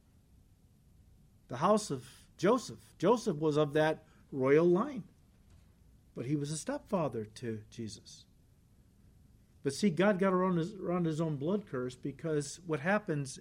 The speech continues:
in Matthew, the genealogy goes from David through Solomon down the royal line.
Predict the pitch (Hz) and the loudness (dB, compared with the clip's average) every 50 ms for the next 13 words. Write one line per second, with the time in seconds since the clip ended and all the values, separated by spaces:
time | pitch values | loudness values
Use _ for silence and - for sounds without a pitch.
0 | - _ 170 147 139 131 131 131 139 143 151 185 240 - - 214 165 147 151 165 | -14 _ -8 -6 -4 -6 -6 -8 -6 -2 0 0 0 0 -2 -2 0 0 0 0
1 | 165 - - - - - - - 151 143 131 175 196 196 185 180 180 180 185 170 | -2 -6 -14 -20 -20 -20 -8 -6 -6 -2 2 4 4 6 6 6 4 4 4 4
2 | 170 175 170 175 170 175 175 156 139 147 151 151 151 165 156 151 - 175 151 - | 2 2 2 2 2 0 -2 0 4 4 4 6 4 2 -2 -2 -4 -6 -6 -2
3 | - 143 131 131 135 135 139 139 131 135 123 123 127 127 127 120 120 123 143 175 | -2 -2 0 0 -2 -4 -4 -4 -4 -6 -6 -4 -4 -4 -4 -4 -4 -2 -2 0
4 | 233 311 339 240 131 - | 0 2 2 0 0 -4